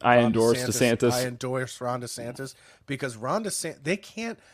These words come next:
Speaker 2: Ron DeSantis is such a popular, uh, politician right now around the country because of
Speaker 1: Very
Speaker 2: the way he
Speaker 1: level-headed.
Speaker 2: handled covid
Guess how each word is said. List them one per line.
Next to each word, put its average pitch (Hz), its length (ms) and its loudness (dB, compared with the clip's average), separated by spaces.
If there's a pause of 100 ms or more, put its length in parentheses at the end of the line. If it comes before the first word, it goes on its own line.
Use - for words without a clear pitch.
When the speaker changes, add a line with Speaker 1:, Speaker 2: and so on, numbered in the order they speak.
(200)
Speaker 2:
Ron 196 280 -2
DeSantis 208 560 -6
is 131 100 -10
such - 260 -6
a - 40 -6
popular, 151 760 -6 (120)
uh, 123 440 -4 (120)
politician 123 640 -8
right 101 180 -8
now 104 220 -10
around 104 220 -8
the 104 80 -14
country 98 500 -14 (360)
because 127 240 -2
of 123 60 10
Speaker 1:
Very 123 180 8
Speaker 2:
the 110 60 0
way 131 180 -2
he 120 120 -2
Speaker 1:
level-headed. 113 540 8
Speaker 2:
handled 131 220 -2
covid 120 220 -6